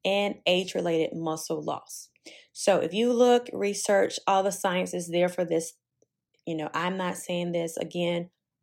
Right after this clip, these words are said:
always do your own research. I like to tell people that because, you know, you listen to a lot of podcasts and you're like, "Oh, this is good. I'm gonna go out and do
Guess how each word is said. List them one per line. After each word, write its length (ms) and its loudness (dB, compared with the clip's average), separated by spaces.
always 400 4
do 100 -8
your 340 -4
own 240 -2
research. 580 -4
I 20 -4
like 140 0
to 100 -4
tell 220 0
people 300 -8
that 200 2
because, 340 4
you 60 6
know, 160 8
you 140 4
listen 300 2
to 100 0
a 20 2
lot 220 0
of 100 -4
podcasts 720 -4
and 80 -6
you're 80 -4
like, 160 -6
"Oh, 320 4
this 180 0
is 100 -12
good. 280 4
I'm 80 0
gonna 160 -2
go 160 2
out 160 0
and 100 -6
do 240 -2